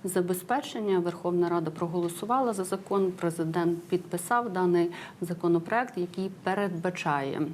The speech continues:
а, додаткову щомісячну грошову винагороду до заробітної плати у розмірі від тридцяти до ста тисяч гривень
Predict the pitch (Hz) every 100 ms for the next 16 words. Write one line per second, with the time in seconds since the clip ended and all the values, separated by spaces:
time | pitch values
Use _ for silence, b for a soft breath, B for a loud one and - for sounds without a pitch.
0 | - B B B - - 170 165 160 160
1 | 170 240 233 - 165 151 165 190 - -
2 | - - - 214 190 170 - - - 202
3 | 208 - B B - 175 185 196 - 202
4 | 190 190 196 180 165 160 160 160 202 -
5 | - - 165 165 165 160 - - 180 165
6 | 185 175 160 160 165 156 156 - 165 151
7 | 160 240 - B B B - 196 165 170
8 | 170 180 208 226 240 B B - 160 180
9 | 175 - - - 185 190 185 160 156 170
10 | 202 277 - - 165 180 160 160 - -
11 | 185 165 - 170 170 160 165 156 165 160
12 | 190